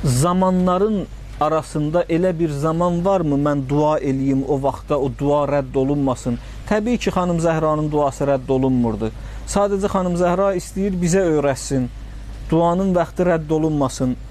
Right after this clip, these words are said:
O vaxt el-, edilən dua rədd olunmaz. Onu istəyir bizə öyrətsin.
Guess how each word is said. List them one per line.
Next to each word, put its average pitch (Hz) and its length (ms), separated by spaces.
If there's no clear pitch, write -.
O 170 120
vaxt 175 280
el-, 160 340
edilən 170 460
dua 208 320
rədd 165 300
olunmaz. 143 580
Onu 190 200
istəyir 143 320
bizə 131 220
öyrətsin. 123 340